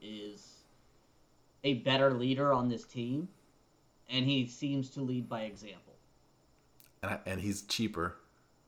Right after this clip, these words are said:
Speaker 1: And cheaper.
Speaker 2: He, he's definitely not gonna be a thirty million dollar a year player.
Speaker 1: I mean, that, the way, the position he plays, I know technically they're both linebackers, but
Speaker 2: Yeah.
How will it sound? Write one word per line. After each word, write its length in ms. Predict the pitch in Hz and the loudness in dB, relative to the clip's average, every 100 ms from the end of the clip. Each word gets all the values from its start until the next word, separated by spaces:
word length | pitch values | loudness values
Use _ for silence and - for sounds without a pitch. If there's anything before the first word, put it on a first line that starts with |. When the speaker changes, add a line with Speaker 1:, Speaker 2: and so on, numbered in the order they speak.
| _ _ _ - | _ _ _ -6
Speaker 1:
And 220 | 135 156 | -2 -2
cheaper. 320 | 156 107 104 | 0 0 -2
Speaker 2:
He, 40 | |
he's 220 | 95 101 85 | -2 -2 2
definitely 380 | 95 98 113 | 2 2 2
not 180 | 101 98 | 2 2
gonna 140 | 104 92 | 0 0
be 80 | |
a 60 | 90 | -2
thirty 260 | - 90 87 | 0 0 0
million 260 | 87 85 | -2 -2
dollar 200 | 82 82 | 0 0
a 60 | 82 | 0
year 120 | 82 | 0
player. 420 | 76 87 76 71 - _ _ _ - - - - | -2 -4 -4 -6 -8 _ _ _ -20 -20 -10 0
Speaker 1:
I 120 | 147 | 2
mean, 140 | 139 | 2
that, 500 | 135 - 127 131 135 | 0 -2 0 0 2
the 80 | 135 | 4
way, 300 | 170 170 170 147 131 | 6 6 6 -4 4
the 140 | 175 131 - | 4 4 -4
position 400 | 139 180 - 143 | -2 0 0 -2
he 160 | 131 120 - | -2 -2 -4
plays, 540 | - 147 113 101 98 - _ - | 2 4 4 -2 -8 -18 _ -8
I 100 | 135 | -2
know 180 | 139 127 | 0 -2
technically 580 | 123 135 117 120 123 117 | 0 0 0 -6 -6 -6
they're 140 | 117 | -6
both 240 | 113 107 | -6 -6
linebackers, 600 | 113 110 95 92 101 98 - | -6 -10 -10 -16 -18 -20 -2
but 340 | 151 131 110 - - - _ _ - | 4 4 4 -6 -16 -20 _ _ -16
Speaker 2:
Yeah. 80 | - | -14